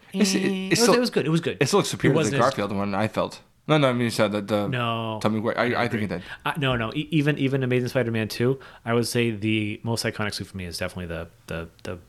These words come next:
Speaker 2: the Raimi suit.
Speaker 1: Nope, absolutely not.
Speaker 2: Really?
Speaker 1: Nope.
Speaker 2: No, I think the Raimi
Speaker 1: Not
Speaker 2: suit's
Speaker 1: even, not even close.
Speaker 2: Oh, the Raimi
Speaker 1: The,
Speaker 2: suit's
Speaker 1: the,
Speaker 2: for me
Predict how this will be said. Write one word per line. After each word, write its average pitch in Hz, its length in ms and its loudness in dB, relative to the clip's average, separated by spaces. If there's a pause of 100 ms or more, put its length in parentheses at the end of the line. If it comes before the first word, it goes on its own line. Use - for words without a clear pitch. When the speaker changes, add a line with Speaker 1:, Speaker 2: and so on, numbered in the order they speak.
Speaker 2:
the 92 80 -8
Raimi 90 280 -6
suit. 92 240 -8 (340)
Speaker 1:
Nope, 113 220 -2 (320)
absolutely 98 320 -2
not. 90 300 -4
Speaker 2:
Really? 110 320 -2 (120)
Speaker 1:
Nope. 104 220 0 (120)
Speaker 2:
No, 95 120 -12
I 95 80 -12
think 104 200 -12
the 98 80 -16
Raimi 92 100 -6
Speaker 1:
Not 127 160 4
Speaker 2:
suit's 120 120 0
Speaker 1:
even, 110 180 2
not 113 120 4
even 113 100 0
close. 98 360 -2 (360)
Speaker 2:
Oh, 95 80 -12
the 92 120 -12
Raimi 92 120 -8
Speaker 1:
The, 92 40 -14
Speaker 2:
suit's 135 240 2
Speaker 1:
the, 143 80 -2
Speaker 2:
for 139 40 -10
me - 20 -4